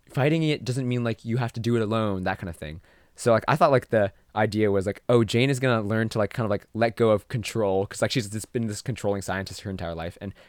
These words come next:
gonna, like, learn to, like, lean on others for help or whatever and, like, that kind of thing, you know? I thought, like, that was, like, the natural progression of where that was going. But at the end, Jane literally fights her own way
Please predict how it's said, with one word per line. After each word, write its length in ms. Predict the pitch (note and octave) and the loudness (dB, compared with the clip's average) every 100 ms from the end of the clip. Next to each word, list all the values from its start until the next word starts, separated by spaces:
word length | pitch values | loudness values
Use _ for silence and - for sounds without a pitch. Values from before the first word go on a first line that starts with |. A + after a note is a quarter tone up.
| - | -4
gonna, 180 | B2 G#2+ | 0 2
like, 160 | G#2 - - | 0 -4 -12
learn 200 | - A#2 A2+ | -2 0 0
to, 80 | |
like, 140 | A2 - - | -2 -4 -6
lean 220 | A2+ C3 | 0 2
on 120 | B2 A2+ | 4 2
others 300 | G#2+ A2 - | 0 -2 -4
for 140 | - | -4
help 260 | G2+ F#2+ - | 0 0 -2
or 80 | |
whatever 320 | F2+ F2+ F2 F2 | -2 -2 -2 -2
and, 80 | |
like, 160 | F2 F2+ - - _ _ - | -4 -8 -12 -20 _ _ 0
that 160 | G#2 | 2
kind 100 | - | 2
of 80 | D#2+ | -6
thing, 280 | - C#2+ E2+ | -8 -10 -4
you 60 | G#2 | 0
know? 180 | C3+ - _ _ _ - | 0 -2 _ _ _ 0
I 60 | |
thought, 160 | C#3+ A2 | 2 2
like, 140 | A2 | 2
that 80 | A2 | 4
was, 120 | A2 | 4
like, 140 | G#2 - | 2 -2
the 160 | G2 | -2
natural 340 | F#2 G2+ - G2 | -2 -4 -6 -6
progression 420 | G2+ F#2 F2 E2 | -6 -4 -6 -8
of 80 | E2+ | -8
where 140 | E2+ | -6
that 120 | E2 | -6
was 120 | E2 | -8
going. 280 | - C2+ G1+ - _ _ _ - | -10 -14 -14 -20 _ _ _ -2
But 300 | A#2 B2 - _ _ _ - | 6 6 6 _ _ _ -2
at 200 | D3 G3 | 0 2
the 160 | D#3+ D3+ | 4 6
end, 300 | B2 G2+ F#2 _ _ _ - | 6 2 -2 _ _ _ -10
Jane 540 | A2+ C3 D3 D#3+ A2 G#2 | 2 6 6 6 0 2
literally 400 | B2+ C#3+ B2+ A2 | 4 6 4 2
fights 580 | - - G#2+ - - - _ _ | 2 2 2 0 -12 -16 _ _
her 280 | - C3 - | 2 4 4
own 240 | A#2+ A2 | 2 4
way 400 | G#2 G2+ F2 F#2 | 2 2 2 -2